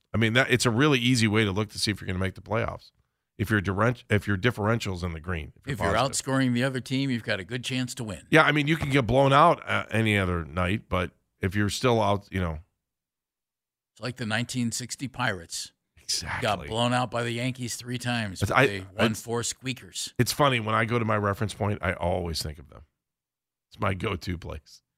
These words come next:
Speaker 2: Bill Mazeroski running around the bases
Speaker 1: That's
Speaker 2: with the
Speaker 1: exactly
Speaker 2: game
Speaker 1: what I
Speaker 2: winner.
Speaker 1: think of.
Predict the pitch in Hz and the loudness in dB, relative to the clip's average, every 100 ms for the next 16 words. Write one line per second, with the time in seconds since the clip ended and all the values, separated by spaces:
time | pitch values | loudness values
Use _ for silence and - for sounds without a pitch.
0 | _ _ 110 107 113 110 123 110 98 - | _ _ -8 -4 -2 -2 -2 -2 -6 -8
1 | 92 98 104 107 110 110 107 110 110 - | -10 -6 -6 -4 -4 -6 -6 -8 -8 -10
2 | - 92 - 85 78 65 71 82 80 80 | -12 -12 -8 -6 -4 -4 -4 -4 -4 -8
3 | - | -12